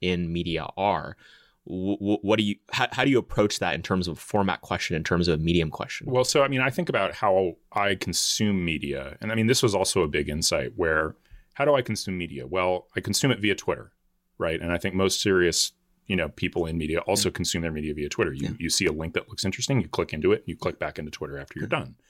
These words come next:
Speaker 2: Okay, so it's
Speaker 1: And sometimes you just retweet it. You
Speaker 2: and
Speaker 1: don't even
Speaker 2: sometimes
Speaker 1: click
Speaker 2: you
Speaker 1: in. <laughs>
Speaker 2: just, sometimes you just retweet and you don't even click it. But, um, that notion meant that I, I didn't think, especially early on, that the va-, there was a huge value in publishing a ton of content if it wasn't good,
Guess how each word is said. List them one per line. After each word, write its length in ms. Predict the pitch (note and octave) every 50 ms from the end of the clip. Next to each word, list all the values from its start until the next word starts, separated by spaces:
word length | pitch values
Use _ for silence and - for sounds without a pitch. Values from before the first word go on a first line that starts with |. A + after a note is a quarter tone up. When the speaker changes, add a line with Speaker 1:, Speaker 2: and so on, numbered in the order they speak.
| _ _ _ _ _ _ _ _ _ _ _ _ _ -
Speaker 2:
Okay, 200 | G2+ - F2+ D#2+
so 200 | - - G#2+ F#2+
it's 120 | F#2+ - -
Speaker 1:
And 140 | A#2 G#2+ A2+
sometimes 340 | A2+ D3+ F3 F#3 C#3+ A#2 G#2+
you 80 | G2+ G2
just 160 | A#2 - -
retweet 320 | B2 C3 C3 - D#3 D#3
it. 80 | F2+ -
You 120 | - F#2+ G2+
Speaker 2:
and 80 | G2
Speaker 1:
don't 120 | A2 C#3 B2
even 120 | B2+ B2
Speaker 2:
sometimes 120 | C#3+ C#3+
Speaker 1:
click 20 | - E3 D#3
Speaker 2:
you 60 | -
Speaker 1:
in. 40 | -
<laughs> 140 | - E3 C#3+
Speaker 2:
just, 80 | - E3+
sometimes 340 | D3+ D3+ D3+ D3+ D3 C#3
you 60 | C#3+ D#3+
just 140 | C#3+ C#3
retweet 240 | D3 C#3+ C3+ - C#3+
and 100 | C#3 C#3
you 60 | C#3+
don't 160 | C#3+ D3 D3 D3+
even 160 | D3 D3+ -
click 220 | - G3 F#3+ -
it. 100 | - - - -
But, 220 | A2 G#2 G2 G3+ B2+ - _ _ _ _ _ _ _ - A2+
um, 420 | G#2+ G#2 G2+ G2+ G2 G2 G2 G2 - _ _ _
that 400 | B2 A2+ A2+ B2+ C3+ D#3+ F3 -
notion 540 | A2+ A2 A2+ B2 C3+ D3+ - - A#2+ G2+ G2
meant 180 | G2 F#2+ F#2 -
that 140 | G#2 F#2+ F2+
I, 160 | F#2 G2 -
I 80 | G2+ G2
didn't 340 | F2+ - A#2 B2+ C3 B2+ -
think, 380 | - A#2 A2 G#2 - - - _ _ _ -
especially 380 | A#2+ - - C#3 C#3+ - C#3+
early 260 | A2 A2+ A2 G#2+ G2+ G2
on, 360 | F#2+ G2+ G#2 G2+ F2+ E2+ E2
that 180 | E2 E2 D2+ - _ _ _ _
the 200 | - F#2+ F#2 F2
va-, 260 | E2 - F#2+ F2+ F#2+ -
there 100 | G#2 G2+
was 140 | G2+ G2 F#2
a 40 |
huge 260 | - - A#2 A2 G2+ F#2+
value 340 | F#2+ F2 F2 F2 F#2 F2+ D#2
in 100 | D2+ D2+
publishing 440 | - - F#2 F2 E2+ - - D#2+ D2+
a 60 | -
ton 260 | - - - D#2 C#2+
of 80 | - -
content 500 | - B2+ D3 D3+ - E2 C#2+ C2 - - _ _ - -
if 80 | - - -
it 80 | -
wasn't 240 | F2+ E2+ D#2+ D2+ C#2+
good, 300 | - A2+ G#2 - - -